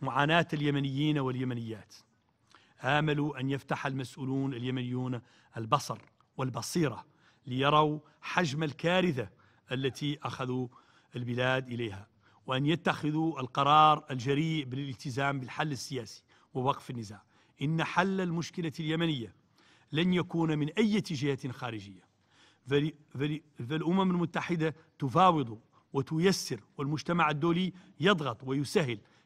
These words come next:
إلا أن القرار يبقى قرار اليمنيين المعنيين بالنزاع وبقدرتهم على تقديم التنازلات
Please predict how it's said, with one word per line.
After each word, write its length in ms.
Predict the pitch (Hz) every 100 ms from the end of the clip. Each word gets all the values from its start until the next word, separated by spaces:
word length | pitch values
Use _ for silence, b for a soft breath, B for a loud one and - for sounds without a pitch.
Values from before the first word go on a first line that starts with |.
| -
إلا 340 | 131 139 170 160
أن 140 | 165
القرار 800 | 147 - 139 151 170 170 165 b b _
يبقى 460 | 151 156 - 156 147
قرار 360 | 147 147 147 143
اليمنيين 640 | 135 139 139 135 135 139
المعنيين 680 | 131 131 147 135 131 127 123
بالنزاع 560 | 123 127 113 131 131 B B B -
وبقدرتهم 800 | 123 131 196 185 160 - 117 107
على 240 | - 139 131
تقديم 400 | 143 135 165 175
التنازلات 840 | 170 147 147 127 131 135 139